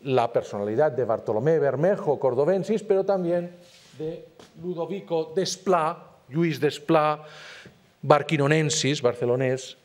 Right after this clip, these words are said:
eh, el canónigo. Artista y comitente aparecen juntos. Es esta obra hecha a dos manos, esta obra donde Bermejo pinta, pero también Lluís Desplà concibe, una obra compleja, densísima,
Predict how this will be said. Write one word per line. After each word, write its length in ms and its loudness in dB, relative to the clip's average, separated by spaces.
eh, 320 -4
el 100 -4
canónigo. 560 -2
Artista 640 0
y 60 -4
comitente 720 0
aparecen 480 0
juntos. 580 0
Es 220 0
esta 260 0
obra 340 2
hecha 320 0
a 40 2
dos 220 0
manos, 540 0
esta 180 0
obra 160 4
donde 500 0
Bermejo 420 2
pinta, 360 2
pero 140 2
también 460 0
Lluís 260 2
Desplà 540 0
concibe, 760 0
una 160 2
obra 440 0
compleja, 800 2
densísima, 800 0